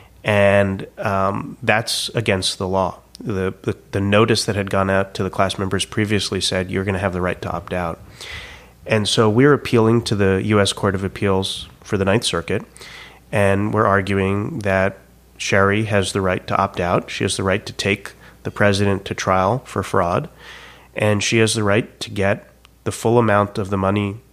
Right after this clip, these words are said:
she got back, plus three times that amount under the federal rico statute,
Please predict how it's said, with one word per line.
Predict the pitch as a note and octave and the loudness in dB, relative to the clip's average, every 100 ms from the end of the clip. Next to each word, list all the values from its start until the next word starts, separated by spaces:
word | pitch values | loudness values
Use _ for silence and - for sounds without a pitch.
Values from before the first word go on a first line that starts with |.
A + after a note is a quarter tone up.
| - | -12
she | - G2+ | -6 -2
got | G2 - | -2 0
back, | G2 A2+ - - | 0 -2 -4 -6
plus | - A#2 - | 0 0 -2
three | - C3 C3 | -2 0 0
times | A2+ D3+ E3 | 2 2 0
that | F#2 F2 | -4 -6
amount | F2 F2 - - - | -4 -4 -6 -8 -6
under | G2 F#2+ F#2 - | -4 -2 -4 -6
the | G2+ | -6
federal | G2+ F#2+ F2 | -4 -4 -4
rico | G#2 - F2 | -4 -2 -4
statute, | - D#2 D#2+ - - | -4 -10 -10 -12 -12